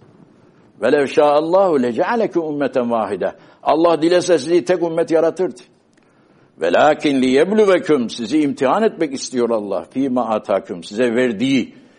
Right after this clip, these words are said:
gönderdiği kitapta. Festabikul hayrat, hayırda yarışın.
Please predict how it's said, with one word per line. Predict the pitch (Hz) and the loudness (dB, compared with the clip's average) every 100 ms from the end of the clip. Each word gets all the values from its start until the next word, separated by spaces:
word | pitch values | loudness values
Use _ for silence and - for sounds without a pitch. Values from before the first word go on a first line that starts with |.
| _ | _
gönderdiği | - 143 151 156 143 165 143 | -2 0 2 2 4 2 2
kitapta. | 151 151 135 - 95 - - _ _ | 0 0 0 -2 -4 -4 -16 _ _
Festabikul | 170 156 139 127 123 135 | -2 0 -2 -2 -2 -2
hayrat, | - 120 113 123 190 208 - - - _ _ _ _ _ | 0 0 4 4 6 4 2 -8 -20 _ _ _ _ _
hayırda | _ - 104 104 92 104 | _ -8 -6 -4 -4 -4
yarışın. | 95 92 113 165 202 196 | -2 -2 -2 0 0 0